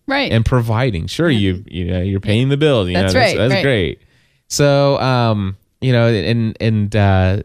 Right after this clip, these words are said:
Speaker 2: the movie is, it, it, it has a good twist in it. He meets this guy who is a ladies' man.
Speaker 1: Right.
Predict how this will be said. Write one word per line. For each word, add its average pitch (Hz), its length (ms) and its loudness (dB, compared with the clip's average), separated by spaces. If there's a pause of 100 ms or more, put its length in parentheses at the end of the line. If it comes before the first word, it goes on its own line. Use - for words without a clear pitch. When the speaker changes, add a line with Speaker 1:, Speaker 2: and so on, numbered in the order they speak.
(140)
Speaker 2:
the 107 160 -2
movie 123 540 4
is, 104 440 0
it, 50 440 -4
it, 95 220 -4
it 104 160 0
has 104 200 2
a 104 40 -2
good 107 200 -2 (300)
twist - 320 0
in 113 100 0
it. 107 260 -2
He 107 160 -2
meets 113 320 0
this 113 220 -2
guy 104 640 2 (420)
who 104 760 2
is 98 520 2
a 101 80 0
ladies' 107 460 2
man. 95 540 0
Speaker 1:
Right. 190 500 -2